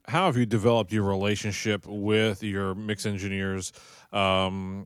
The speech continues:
I know it's probably different from a festival, from a tour, um, and this kinda goes two ways. One would be the relationship just in the, the simple tuning of itself and, and making sure that you guys are on the same page of what,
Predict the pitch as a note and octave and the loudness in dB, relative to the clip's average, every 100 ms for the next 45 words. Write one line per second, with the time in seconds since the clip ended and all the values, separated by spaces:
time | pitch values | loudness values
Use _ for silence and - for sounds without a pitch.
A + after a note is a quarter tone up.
0 | - G#2+ A2+ G#2 - A2 G2+ A2+ G#2+ F#2 | -4 2 4 4 4 2 2 -4 -6 -8
1 | F#2+ A2 C3 B2 G#2+ G2+ F#2 - F#2+ F#2 | -6 2 2 2 -4 -4 -6 -2 0 0
2 | F#2 - - - - G2+ F#2+ F#2 F#2 G#2 | 0 -4 -18 -20 -4 2 2 2 0 -2
3 | G#2+ - G#2+ G2 F2+ A#2 F#2 E2+ F2 G#2+ | -2 0 2 2 0 0 0 -2 0 4
4 | C3+ C#3+ A#2 A2 G2+ A2 G#2 G#2 G2+ G#2 | 6 4 2 0 2 2 2 0 0 2
5 | A2 G2+ G2 A#2 G2 A2+ G#2+ - G#2 G2 | 2 0 -4 -4 -2 0 0 0 -4 -4
6 | - F#2 F2+ - G2+ F#2 B2 A2 G#2 F#2 | -4 -8 -6 -4 -4 -2 0 2 2 0
7 | - A2+ G#2 G2 G2+ G2 G2 G2 G2+ F2+ | 0 4 4 2 -2 -6 -4 -4 -4 -4
8 | G#2+ F#2+ F#2+ F#2+ F#2 F#2+ F2+ G2 F#2 G2 | -2 -2 -2 -2 -2 -2 -6 -6 -6 -2
9 | F#2+ F2+ F2+ F2+ F#2+ | -2 -2 -6 -4 -4